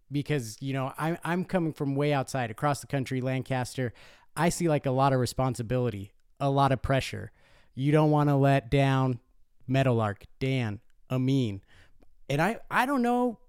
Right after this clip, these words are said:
if his life is always fun. That's, that's a lot of work. So, so what is it like to produce Dan Le Batard, Amin Elhassan? What does it look like to produce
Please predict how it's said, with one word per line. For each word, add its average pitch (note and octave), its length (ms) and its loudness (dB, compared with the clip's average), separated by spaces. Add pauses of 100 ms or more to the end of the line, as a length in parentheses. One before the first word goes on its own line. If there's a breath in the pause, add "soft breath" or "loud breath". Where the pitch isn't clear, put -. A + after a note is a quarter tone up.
(200)
if G3+ 160 0
his G#3 200 2
life G#3+ 240 0
is D#3+ 140 0
always G3 460 0
fun. A3+ 280 0
That's, D3+ 300 -4
that's - 240 -6
a F#3+ 60 0
lot D#3+ 280 0
of E3+ 80 -2
work. G3+ 300 -2 (340 loud breath)
So, - 200 -10
so G3 160 2
what G3 200 2
is A3+ 160 0
it F3 140 -2
like F3+ 240 0
to D#3 100 0
produce C#3 1000 -2 (340)
Dan C#3+ 320 2
Le C3+ 140 0
Batard, A#2 540 -4 (220)
Amin C#3+ 300 0
Elhassan? B2 640 -2 (400 soft breath)
What E3 140 0
does F3+ 160 0
it D3+ 140 0
look D#3 200 0
like C#3 240 0
to B2+ 80 -2
produce C3 680 -2